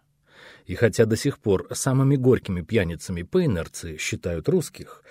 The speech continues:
настоящая эпидемия повального алкоголизма сейчас захлестнула не только Великобританию, но и континентальную Европу.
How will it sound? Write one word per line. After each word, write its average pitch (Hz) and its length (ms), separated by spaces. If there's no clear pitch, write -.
настоящая 151 800
эпидемия 170 560
повального 156 560
алкоголизма 135 880
сейчас 175 480
захлестнула 123 720
не 131 160
только 78 320
Великобританию, 156 920
но 160 220
и 156 100
континентальную 147 880
Европу. 107 560